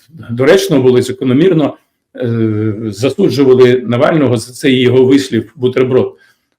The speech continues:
да, про Крим не бутерброд. Але ж він сам потім, е, змінив свою позицію і в останніх своїх виступах він вимагав припинення війни, звільнення української території, виплатив Україні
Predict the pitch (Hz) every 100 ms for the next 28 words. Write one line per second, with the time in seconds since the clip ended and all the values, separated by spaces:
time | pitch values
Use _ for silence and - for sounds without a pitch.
0 | - 110 143 - 120 101 135 131 123 120
1 | 120 127 120 98 - _ _ - 113 143
2 | 117 147 151 - 151 160 160 143 160 160
3 | 160 - 139 123 127 127 127 127 110 117
4 | 139 170 - 135 127 127 113 170 - 156
5 | 127 120 117 - 147 147 123 - 120 110
6 | 143 - - 147 123 123 139 165 _ _
7 | - _ _ 113 131 127 139 135 - 135
8 | 127 156 143 131 127 113 120 120 139 196
9 | 156 110 143 151 127 120 113 - 117 135
10 | 139 - 127 - 120 - 156 208 151 135
11 | 127 160 - 156 - 117 127 131 156 151